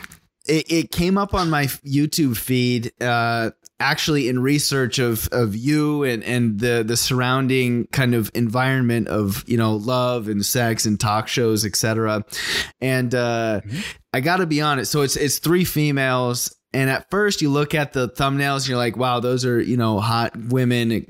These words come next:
Speaker 1: you know, whatever." And you're probably, th-, you know, initial thoughts are, they're probably, you hear 'em talk for a couple seconds. You're like, "Oh God, you know, what, what could come out of this useful?" They're, they're great to look at and they're pretty funny at times, et cetera. But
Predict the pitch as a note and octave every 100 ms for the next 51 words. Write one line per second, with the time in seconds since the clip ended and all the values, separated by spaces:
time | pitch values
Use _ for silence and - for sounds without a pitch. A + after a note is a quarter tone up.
0 | A2 A#2 A2 G2 A#2+ B2 A#2+ B2 A#2 A2
1 | G#2+ - - - - B2 - C3 C3+ C3
2 | - - - C3 A#2 A#2 C#3+ D3 D3+ B2
3 | C#3 B2 B2+ C#3 A#2+ A#2 A#2+ A#2 - B2+
4 | B2 A#2+ - A#2 G#2+ G#2 C3 A2+ A#2 A2
5 | A2+ B2 A2+ A#2+ F#2+ G#2 G2+ - A#2 G#2
6 | G#2 G#2 G2 G#2+ G#2+ - A2 G2+ G#2+ G2+
7 | G2+ F2+ G#2+ G#2 G2 - _ - - -
8 | C3+ C3 C#3 C#3+ - C3 - C3+ A#2+ A2+
9 | G#2+ A2 G#2+ A2 B2 A#2 - G#2+ G2 -
10 | - - - _ _ C#3 C#3 B2 G#2+ B2+
11 | G#2+ C#3 C#3 - B2 B2 C#3 C#3 C3 G#2+
12 | A2+ - C3 A2+ - A#2+ B2 A#2+ - B2
13 | A#2 A#2+ A2 - C3+ B2 A#2+ -